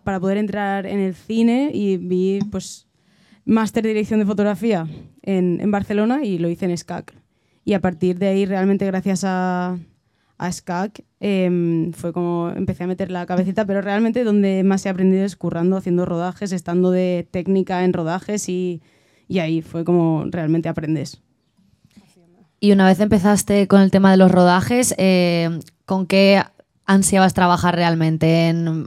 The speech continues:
Speaker 2: porque he visto que has trabajado en, en mil cosas, en cortometrajes, en videoclips, en documentales, en fashion, en fashion film. Incluso has trabajado con Nike y Louis Vuitton, que he visto por ahí. <laughs>
Speaker 1: Sí, sí.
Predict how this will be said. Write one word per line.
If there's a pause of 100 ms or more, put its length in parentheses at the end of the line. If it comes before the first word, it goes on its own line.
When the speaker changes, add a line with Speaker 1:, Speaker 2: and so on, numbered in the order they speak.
Speaker 2:
porque
he
visto
que
has
trabajado
en,
en
mil
cosas,
en
cortometrajes, (280)
en
videoclips,
en
documentales,
en
fashion,
en
fashion
film. (340)
Incluso
has
trabajado
con
Nike
y
Louis
Vuitton, (420)
que
he
visto
por
ahí.
<laughs>
Speaker 1:
Sí,
sí.